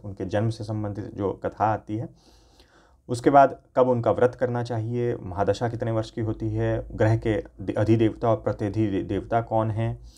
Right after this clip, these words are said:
अम, अ, क्या दान करना चाहिए, उनके वैदिक मंत्र, पौराणिक मंत्र, बीज मंत्र, सामान्य मंत्र,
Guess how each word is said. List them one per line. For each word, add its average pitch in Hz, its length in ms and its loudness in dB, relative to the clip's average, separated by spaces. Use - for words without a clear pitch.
अम, 87 440 0
अ, - 300 -12
क्या 117 160 8
दान 104 320 0
करना 110 260 -4
चाहिए, 107 560 -4
उनके - 180 0
वैदिक 107 320 2
मंत्र, 123 200 -6
पौराणिक 98 480 -4
मंत्र, 117 160 -8
बीज 101 240 -4
मंत्र, 107 240 -8
सामान्य - 400 -8
मंत्र, - 340 -16